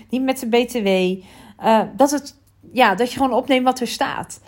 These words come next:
Eh, met het gevolg dat je inderdaad kans hebt dat, eh, schulden, dat je schulden gaat vormen bij de Belastingdienst of bij je leveranciers.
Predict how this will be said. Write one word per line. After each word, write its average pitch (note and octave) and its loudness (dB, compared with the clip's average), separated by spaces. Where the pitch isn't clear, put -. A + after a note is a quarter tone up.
Eh, G#3 2
met B3+ 0
het C4+ -4
gevolg B3 4
dat G#3+ -2
je F#3+ -4
inderdaad G#3 0
kans C4 -4
hebt G#3+ -2
dat, G3 -6
eh, F#3+ 0
schulden, B3 0
dat G#3+ -4
je - -10
schulden C#4+ -4
gaat B3 -8
vormen A3 -4
bij G#3+ 2
de G#3+ -2
Belastingdienst F#3+ -4
of F#3+ -10
bij F#3 -2
je F#3 -2
leveranciers. F3+ -6